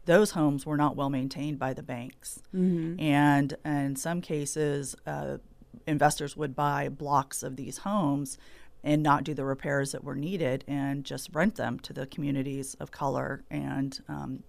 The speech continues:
Speaker 1: disadvantaged communities without making those repairs. And we certainly do not want to see something like that happen again
Speaker 2: Right.
Speaker 1: for a whole host of reasons. Um,
Speaker 2: And,
Speaker 1: and
Speaker 2: and didn't they sit vacant in a lot of, um, circumstances back in, you know, two thousand,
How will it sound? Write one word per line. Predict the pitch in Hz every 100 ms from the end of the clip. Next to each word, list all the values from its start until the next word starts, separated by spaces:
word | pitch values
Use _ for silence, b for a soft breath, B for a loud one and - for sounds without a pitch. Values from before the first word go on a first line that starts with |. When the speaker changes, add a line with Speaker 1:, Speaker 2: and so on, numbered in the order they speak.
| -
Speaker 1:
disadvantaged | - 147 139 131 131 -
communities | - 139 139 135 131 -
without | 147 143 120
making | 131 - 143
those | 131 -
repairs. | - 127 127 127 - B B B B
And | B
we | 160
certainly | - 180 160
do | 139 143
not | 143 139
want | 135 135
to |
see | -
something | 139 135 135
like | 135 139
that | 123 120
happen | 123 123 139
again | 127 120 123 139 180
Speaker 2:
Right. | 190 208 196 190
Speaker 1:
for | 151 139 -
a | 147 139
whole | - 147
host | 139 143 -
of | 135
reasons. | 139 143 139 135 143 131 143
Um, | 143 139 139 143 - - -
Speaker 2:
And, | 170 294
Speaker 1:
and | 294
Speaker 2:
and | 240 180
didn't | 285 440
they | 494
sit | - 262
vacant | 104 175 180 - 294 285
in | - 247
a | 240
lot | 226 240
of, | 247 233 -
um, | 240 233 220
circumstances | 233 226 233 - 226 220 233 214
back | 190 185 185
in, | 190 190
you | 196
know, | 180
two | - 190
thousand, | 185 180 185 185 185 160